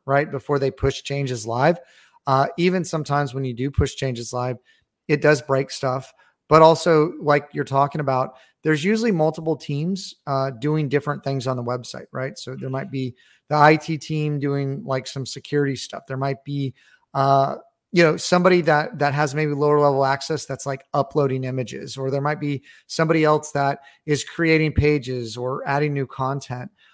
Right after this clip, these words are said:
Um, all this has to be coordinated under the umbrella of, like, S E O strategy. And I'm not sure that that happens because people get busy and they're operating in their different kind of, uh, verticals, I guess,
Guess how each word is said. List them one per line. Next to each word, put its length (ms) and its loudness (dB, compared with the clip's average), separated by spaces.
Um, 400 -2
all 240 8
this 240 0
has 260 -4
to 100 -8
be 120 -6
coordinated 640 0
under 240 2
the 100 0
umbrella 560 -2
of, 180 0
like, 220 0
S 260 -4
E 60 -4
O 80 -4
strategy. 640 -12
And 280 0
I'm 200 -2
not 280 4
sure 320 0
that 180 -4
that 200 -4
happens 460 -6
because 260 -8
people 320 -6
get 220 -10
busy 340 -4
and 100 -6
they're 200 -8
operating 580 -6
in 180 -2
their 180 0
different 540 -4
kind 280 -6
of, 240 -8
uh, 180 -10
verticals, 680 0
I 80 -2
guess, 420 -4